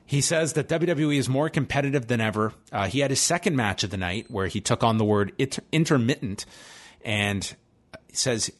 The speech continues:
"I used to be known for staying hyped, but now I'm about staying focused,"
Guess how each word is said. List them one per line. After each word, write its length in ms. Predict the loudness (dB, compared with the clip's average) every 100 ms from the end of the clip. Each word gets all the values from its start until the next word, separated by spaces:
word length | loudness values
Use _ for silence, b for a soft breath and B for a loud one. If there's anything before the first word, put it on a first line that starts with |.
| -6
"I 80 |
used 340 | -4 -2 0 0
to 60 |
be 140 | 0 2
known 300 | 2 2 -2
for 140 | -4
staying 500 | -2 0 0 0 0
hyped, 460 | -2 -2 -2 -4 -14 b b b b
but 160 | -4 -2
now 260 | 0 2 2
I'm 140 | 2
about 340 | 2 0 0
staying 560 | 0 0 2 2 0 -2 -10
focused," 760 | -10 -2 0 -2 -4 -4 -4